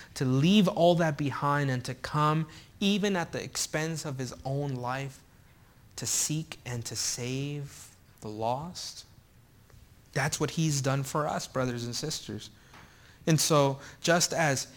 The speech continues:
he left his throne and reached out, we ought to leave our own places of comfort and go out and seek those who are wandering.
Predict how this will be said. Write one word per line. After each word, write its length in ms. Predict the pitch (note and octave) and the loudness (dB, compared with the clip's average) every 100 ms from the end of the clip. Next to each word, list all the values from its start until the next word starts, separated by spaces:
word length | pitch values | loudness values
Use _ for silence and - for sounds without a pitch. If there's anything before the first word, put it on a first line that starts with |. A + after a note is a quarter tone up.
| - | -16
he 360 | - - A3+ A#3+ | -10 -4 2 4
left 280 | G#3+ E3 - | 6 6 4
his 260 | G3 G3 | 0 0
throne 460 | - - B2 A#2+ C3+ C#3 | -2 2 4 4 2 -2
and 200 | A#2+ A2 | -4 2
reached 340 | D#3 F#3+ - G#3+ | 4 4 2 4
out, 400 | F#3+ D#3 - - - - - - - - - - | 8 6 4 -8 -20 -20 -20 -20 -20 -20 -20 -10
we 260 | D3+ F#3 A3+ | -2 2 2
ought 220 | - D#3 C3 | 4 6 4
to 100 | D3+ | 2
leave 480 | C#3+ D#3 C#3+ - - - - - - - - - - - | 0 -2 -2 -10 -18 -20 -20 -20 -20 -14 -14 -14 -12 2
our 200 | C#3+ D#3+ | 6 6
own 400 | C#3+ C3+ C#3 D3+ - - - | 6 2 0 -6 -8 -8 -10
places 420 | - C#3+ C3 C#3 | -2 0 2 0
of 180 | B2+ - | -2 -2
comfort 640 | - D#3 D#3 - A#2+ - - - - | -2 0 0 0 -2 -4 -14 -20 -6
and 200 | C#3 C3+ | 0 4
go 220 | C#3+ D3+ | 4 2
out 360 | C#3+ C#3+ C#3+ - - - - - - - | 0 0 -2 -6 -16 -20 -20 -20 -20 -10
and 160 | C#3+ B2+ | -6 -4
seek 320 | - D#3 C#3+ | -2 -2 -4
those 500 | C3+ B2+ B2+ C3 C3 | -4 -4 -2 -4 -6
who 420 | - B2+ B2 C3 C3 - - | -8 -6 -4 -6 -12 -14 -6
are 140 | A#2+ | -6
wandering. 720 | A2 G#2+ A#2 A#2+ A2+ G#2 G#2 | -4 -2 -2 -2 -2 -4 -6